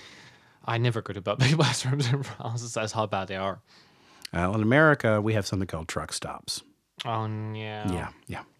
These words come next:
Speaker 1: Yeah.
Speaker 2: Th-, th-, this, this story comes from Shenzhen,
Speaker 1: Yes.
Speaker 2: right? And have you heard about the new Shenzhen airport?
Speaker 1: Mm, yes.
Speaker 2: They say it looks like a giant Apple store inside.
Speaker 1: Yeah, it's beautiful.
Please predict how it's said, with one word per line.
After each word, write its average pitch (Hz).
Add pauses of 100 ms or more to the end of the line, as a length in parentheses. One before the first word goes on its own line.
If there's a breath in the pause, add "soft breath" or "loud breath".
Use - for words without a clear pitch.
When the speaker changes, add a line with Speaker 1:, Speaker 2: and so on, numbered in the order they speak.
Speaker 1:
Yeah. 101 (360 loud breath)
Speaker 2:
Th-, 156
th-, 170
this, 190
this 180
story 302
comes 208
from 151
Shenzhen, 104 (260)
Speaker 1:
Yes. 131
Speaker 2:
right? 120 (140 loud breath)
And 135
have 143
you 156
heard 180
about 170
the 170
new 151
Shenzhen 123
airport? 156 (240)
Speaker 1:
Mm, 127
yes. 123
Speaker 2:
They 131
say 165
it 156
looks 151
like 147
a 123
giant 131
Apple 110
store 87
inside. 82 (140)
Speaker 1:
Yeah, 135
it's 113
beautiful. 110